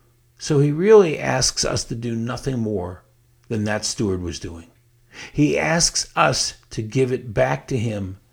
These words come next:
in his disguise as the needy and the poor. When we are called at the end of our life to give an account of our stewardship to our master,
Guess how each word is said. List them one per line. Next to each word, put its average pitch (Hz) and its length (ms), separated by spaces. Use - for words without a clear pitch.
in 110 120
his 110 180
disguise 104 800
as 101 240
the 95 100
needy 98 580
and 101 180
the 101 60
poor. 82 500
When 131 160
we 208 140
are 185 100
called 98 640
at 101 80
the 107 160
end 107 200
of 101 120
our 95 160
life - 460
to 113 100
give 135 240
an 127 80
account 120 640
of 110 100
our 110 260
stewardship 104 720
to - 140
our 110 180
master, 90 600